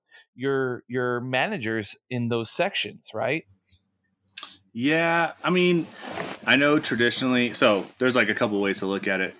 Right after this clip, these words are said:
Speaker 2: We could say traditionally, like you said, a lot of times ops would kinda just push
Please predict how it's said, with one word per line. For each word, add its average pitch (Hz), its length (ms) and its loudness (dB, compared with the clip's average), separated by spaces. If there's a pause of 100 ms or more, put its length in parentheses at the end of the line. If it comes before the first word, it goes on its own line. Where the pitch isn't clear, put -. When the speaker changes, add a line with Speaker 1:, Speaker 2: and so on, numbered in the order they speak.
Speaker 2:
We 104 140 0
could 101 140 -2
say 107 120 2
traditionally, 98 920 0 (460)
like 101 220 0
you 107 100 2
said, 90 440 0
a 101 80 -4
lot 95 200 0
of 92 60 -6
times 92 420 -4
ops 95 360 -4
would 98 140 -4
kinda 98 260 0
just 85 260 -6
push - 480 -2